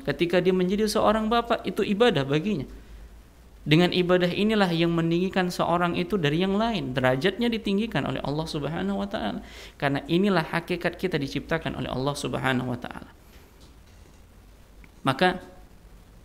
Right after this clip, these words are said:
kita sampaikan kepada orang-orang yang ingin menikah atau sudah menikah tapi tidak ingin punya anak. Yang pertama, bertakwalah kepada Allah Subhanahu wa Ta'ala. Karena perintah takwa itu Allah perintahkan kepada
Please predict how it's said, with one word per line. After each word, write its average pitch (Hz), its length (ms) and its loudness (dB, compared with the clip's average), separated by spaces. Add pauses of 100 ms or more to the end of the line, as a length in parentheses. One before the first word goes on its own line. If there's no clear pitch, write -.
(380)
kita 151 160 4
sampaikan 143 480 0
kepada 127 320 -2
orang-orang 139 560 -2
yang 123 140 -2 (260)
ingin 139 320 -2
menikah 135 560 -6 (800)
atau 160 400 -2
sudah 135 320 -4
menikah 135 560 -6
tapi 143 240 -6
tidak 135 400 -4
ingin 135 240 -4
punya 127 240 -6
anak. 123 320 -8 (1300)
Yang 123 240 -8
pertama, 127 320 2
bertakwalah 123 560 -2
kepada 120 320 -4
Allah 120 240 -2
Subhanahu 117 600 -4
wa - 40 -12
Ta'ala. 117 400 -10 (1040)
Karena 117 160 -6
perintah 123 480 -2
takwa 135 480 -6
itu - 240 -6
Allah 123 240 -4
perintahkan 123 640 -4
kepada 123 160 -2